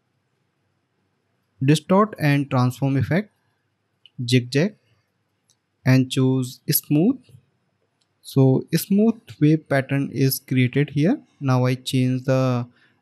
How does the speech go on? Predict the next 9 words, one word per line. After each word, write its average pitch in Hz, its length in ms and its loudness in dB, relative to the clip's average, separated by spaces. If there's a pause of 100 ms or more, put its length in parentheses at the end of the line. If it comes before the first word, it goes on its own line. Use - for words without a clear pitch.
number, 131 540 4 (1600)
I 123 240 4
increase 190 520 0
little 185 280 0
bit 220 180 0 (800)
and 131 280 2
change 131 420 0
the 127 500 0 (380)
height. 135 360 2